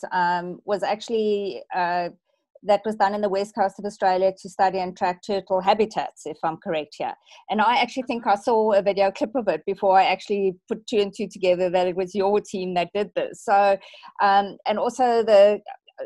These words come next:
the actual marking of the, the turtles and to count them, and was it, it was some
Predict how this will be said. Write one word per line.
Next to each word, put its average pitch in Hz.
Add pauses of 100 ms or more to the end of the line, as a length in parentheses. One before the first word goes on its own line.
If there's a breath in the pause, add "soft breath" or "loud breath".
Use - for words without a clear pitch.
(120)
the 208 (100)
actual 240
marking 214
of 185
the, 185
the 196
turtles 202 (120)
and 196
to 214
count 220
them, 175
and 190
was 196
it, 208
it 185
was 214
some 220